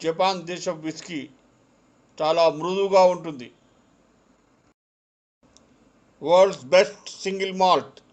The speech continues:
ఈ విభాగంలో క్రేగలచి థర్టీ వన్ ఇయర్స్ బెస్ట్ సింగిల్ మాల్ట్ విస్కీగా అవార్డు పొందింది. ఇది థర్టీ వన్ ఇయర్స్ ఓల్డ్ విస్కీ.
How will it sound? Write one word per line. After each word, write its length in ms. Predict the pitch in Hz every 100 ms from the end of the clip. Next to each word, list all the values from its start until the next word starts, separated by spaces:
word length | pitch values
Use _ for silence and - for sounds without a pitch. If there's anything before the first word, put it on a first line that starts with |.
| _ _ _ _ _ _ -
ఈ 140 | 165
విభాగంలో 680 | 170 170 196 196 190 208 220 208 - _ _ _ _ _ _ _ _
క్రేగలచి 640 | 180 190 196 202 196 208
థర్టీ 320 | 185 202 202
వన్ 340 | 190 196 196 202
ఇయర్స్ 300 | 190 190 190 - _ _ _ _ _ _ _ _ _
బెస్ట్ 480 | 151 190 196 - 170
సింగిల్ 260 | 208 196 196
మాల్ట్ 280 | 196 190
విస్కీగా 440 | 175 185 208 190 185
అవార్డు 280 | 180 185 180
పొందింది. 500 | 180 180 165 123 - _ _ _ _ _ _ _ _
ఇది 180 | 139 131
థర్టీ 240 | 175 180
వన్ 220 | 202 196 190
ఇయర్స్ 300 | 190 190 190
ఓల్డ్ 260 | 180 185
విస్కీ. 440 | 180 175 - 175